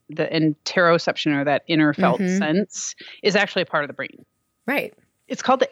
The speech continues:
Speaker 1: insula, I think, if I have it right.
Speaker 2: Mm.
Speaker 1: And then there's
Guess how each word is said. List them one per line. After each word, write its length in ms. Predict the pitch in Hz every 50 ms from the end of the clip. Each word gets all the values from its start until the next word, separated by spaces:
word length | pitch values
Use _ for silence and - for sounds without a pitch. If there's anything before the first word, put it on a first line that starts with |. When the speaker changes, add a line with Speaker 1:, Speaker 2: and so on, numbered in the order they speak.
| _ -
Speaker 1:
insula, 500 | 185 196 214 - - 165 110 80 85 - -
I 100 | 160 160
think, 480 | - - - - - - - - - _ _ _ _ _ _ _ _
if 60 | -
I 40 | -
have 180 | - - - -
it 100 | - - -
right. 240 | - 98 - - - _ _ _ _ -
Speaker 2:
Mm. 640 | 180 180 175 175 175 170 170 165 160 160 156 151 147
Speaker 1:
And 80 | 208 208
then 100 | 233 226
there's 200 | 220 208 180